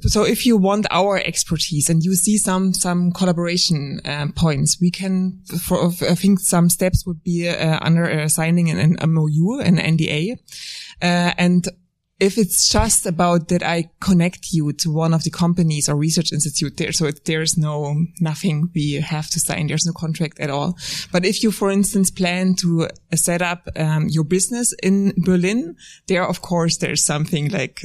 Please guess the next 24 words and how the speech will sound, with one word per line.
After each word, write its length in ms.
like 280
signing 520
an 160
M 160
O 60
U 400
and 420
N 140
D 120
A, 320
and 140
then 220
we, 320
we 460
make 240
all 160
these 180
steps 380
and 200
they 100
are 340
kind 180
of 180
hidden. 520